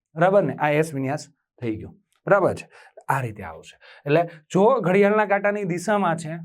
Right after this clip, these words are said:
તો આર વિન્યાસ આવી રીતે, ઘડિયાળના કાંટાની વિરુદ્ધ દિશામાં તો એસ. પણ એક જ વસ્તુ લોજિક ધ્યાનમાં રાખવાનું, નંબરિંગ પરફેક્ટ કરવાનું. નંબરિંગમાં ભૂલ થઈ તો પૂરું.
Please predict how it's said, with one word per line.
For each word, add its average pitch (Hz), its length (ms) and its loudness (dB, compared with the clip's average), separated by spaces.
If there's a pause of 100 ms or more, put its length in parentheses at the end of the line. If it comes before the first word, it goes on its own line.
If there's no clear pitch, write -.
(160)
તો 220 60 -2
આર 247 260 2
વિન્યાસ 202 420 -2 (200)
આવી 165 140 2
રીતે, 156 180 -4 (720)
ઘડિયાળના 196 340 2
કાંટાની 226 340 2
વિરુદ્ધ 220 280 2
દિશામાં 190 400 -2
તો 151 60 -4
એસ. 170 260 0 (600)
પણ 202 100 -4
એક 220 240 2
જ 214 120 4
વસ્તુ 202 300 2
લોજિક 180 360 2
ધ્યાનમાં 170 340 0
રાખવાનું, 165 420 0
નંબરિંગ 190 640 2
પરફેક્ટ 160 480 -4
કરવાનું. 95 420 -12 (760)
નંબરિંગમાં 226 560 4
ભૂલ 190 240 2
થઈ 190 160 -4
તો 170 280 -14
પૂરું. 120 300 -16